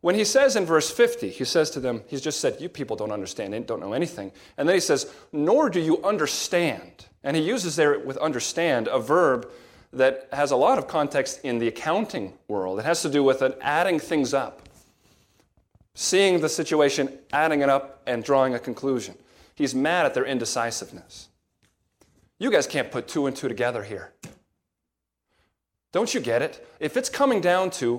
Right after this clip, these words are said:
one man or the nation, the answer is simple. This man has to die. What's so hard about that? This man has to die."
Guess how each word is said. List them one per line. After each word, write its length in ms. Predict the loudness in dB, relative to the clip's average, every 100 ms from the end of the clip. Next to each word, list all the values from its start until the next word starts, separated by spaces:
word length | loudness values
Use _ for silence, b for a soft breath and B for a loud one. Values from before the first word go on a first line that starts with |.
| -4
one 400 | 0 0 0 0
man 480 | 0 0 -4 -6 -10 _ 0
or 140 | 2
the 100 | 4
nation, 600 | 4 2 0 -4 -6 -6 -14 -6
the 140 | -2
answer 340 | -2 -2 -4
is 80 | -4
simple. 540 | -2 -2 -4 -6 -12 -16 _ _
This 240 | -4 -2
man 200 | -2 -2
has 200 | -2 -4
to 100 | -4
die. 380 | 0 2 0 -4 -14 _ _ _ _ -20 -20 _ _ _ _ _ _ _ _ _ _ _ _ _ _ _ _ _ _ _
What's 160 | -2
so 100 | 0
hard 240 | 4 4 4
about 300 | 0 -4 -8
that? 340 | -12 -14 _ _ _ _ _ _ _ _ _ _ _ _ _
This 220 | -2 -2
man 180 | -2 -2
has 240 | -4 -6
to 80 | -8
die." 360 | -8 -8 -10